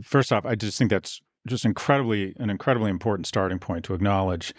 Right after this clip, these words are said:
that generally speaking, men and women are predisposed to different types of behaviors and, and receive things differently. Eh, talk about masculinity and how you think we can develop a more modern vision of masculinity, a positive vision of masculinity,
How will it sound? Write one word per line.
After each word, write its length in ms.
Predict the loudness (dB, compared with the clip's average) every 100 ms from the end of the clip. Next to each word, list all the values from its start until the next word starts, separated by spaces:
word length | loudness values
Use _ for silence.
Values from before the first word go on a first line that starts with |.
| -20 -20 _ -4
that 220 | -4 -2
generally 460 | 2 4 4 2
speaking, 580 | 0 0 0 0 -4 -2
men 160 | 0 0
and 120 | 2
women 360 | 2 2 0 -2
are 160 | -4 -4
predisposed 500 | 0 0 2 0 0
to 60 |
different 260 | 0 0 2
types 220 | 0 0
of 60 | -2
behaviors 680 | 0 2 2 0 -4 -2
and, 240 | 0 0 2
and 140 | 0
receive 320 | 0 2 2 2
things 240 | 0 0
differently. 500 | -2 2 2 2 0 -4 -16 -16 -16 -18 -6
Eh, 220 | -2 0
talk 340 | 0 4 2 4
about 320 | 2 2 2
masculinity 1000 | 0 0 0 -4 -2 2 2 2 0 -2 _ _ _ _ -2
and 180 | 0 0
how 280 | 2 2 2
you 280 | 2 0
think 640 | 0 2 2 2 -2 -12 -18 _ _ _ _ -4
we 500 | 2 4 6 4 2 _ _ -2
can 380 | 2 4 2 -2
develop 360 | 0 2 4 2
a 60 | 2
more 180 | 2
modern 460 | 2 4 4 2 0
vision 400 | 2 2 4 2
of 60 | 4
masculinity, 680 | 2 0 0 0 2 2
a 60 | -2
positive 500 | -2 2 2 2 2
vision 240 | 2 4
of 60 | 4
masculinity, 840 | 4 2 0 0 2 4 2 0